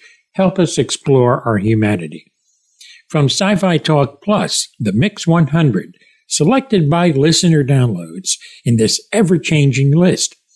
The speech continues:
And number twenty-seven is Alexandra Monir, author of Black Canary,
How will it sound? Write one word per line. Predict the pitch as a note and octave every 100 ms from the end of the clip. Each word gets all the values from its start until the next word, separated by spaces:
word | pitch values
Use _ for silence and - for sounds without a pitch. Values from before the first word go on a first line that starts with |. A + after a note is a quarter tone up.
| _ - - - _ -
And | D#3+ D#3+ C3+ C#3+
number | F#3+ G#3 G3+
twenty-seven | - A3 G3 E3 - A3 E3+ F3
is | E3 C3 -
Alexandra | E3 E3 D3+ A#2+ E3+ G#3 E3 F#3
Monir, | F3 E3+ D#3+ F3 F#3 F2 - _ _ _ _ _ _
author | E3 F#3 F#3 F3+
of | F3 B2 G#2+
Black | A#2+ D#3 G3
Canary, | F#3 F3+ D#3+ G#2+ F2 F#2